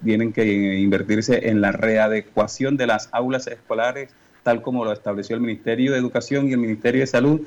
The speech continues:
para poder garantizar el regreso y la alternancia a los niños y a los jóvenes a las instituciones educativas públicas, no solo de Malambo, de todas las escuelas de Colombia. Mire, por su parte, la secretaria de Educación, Lilia Fernández, indicó que dentro de las variables tratadas,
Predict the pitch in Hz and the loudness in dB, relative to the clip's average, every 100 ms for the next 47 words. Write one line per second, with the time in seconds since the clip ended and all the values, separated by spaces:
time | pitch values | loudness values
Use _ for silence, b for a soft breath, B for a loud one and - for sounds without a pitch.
0 | B - 131 131 127 120 117 123 120 113 | B -2 2 4 4 4 4 2 2 4
1 | 107 101 104 110 110 - 107 104 110 117 | 2 0 0 0 0 0 0 0 0 0
2 | 104 95 - 101 110 117 107 - B B | 0 0 -4 -4 -4 0 0 -2 B B
3 | 104 101 95 107 113 113 110 - 104 98 | -2 0 0 2 4 2 0 2 4 4
4 | 104 107 107 107 - 117 117 110 104 107 | 4 4 4 2 0 2 2 0 -2 0
5 | 107 104 98 98 104 101 107 110 110 107 | 0 0 0 0 0 0 0 0 2 0
6 | 107 117 113 107 104 123 120 - - 101 | 0 0 0 0 2 2 0 -6 -8 -4
7 | - 107 110 107 - 110 107 - 90 104 | 2 2 2 0 2 2 2 -2 -4 -2
8 | 107 - - 110 104 104 101 85 85 - | -2 -4 -4 0 2 0 -2 -4 -10 -14
9 | B B B 117 113 - 104 110 110 110 | B B B 2 2 0 -4 -2 0 0
10 | 147 131 107 104 107 123 120 110 107 - | 0 -2 -2 -2 0 0 0 0 -2 -2
11 | 113 110 110 113 113 101 104 107 113 110 | -4 -2 -2 -2 -2 -4 -2 -2 -2 -2
12 | 104 98 95 107 107 - 110 101 101 101 | -2 -2 -2 -2 -4 -2 -2 -2 -6 -8
13 | - 101 101 98 95 110 101 113 156 147 | -6 -2 0 -2 -2 0 0 2 2 2
14 | 135 - - - - 127 113 - | 0 -2 0 0 2 0 0 -4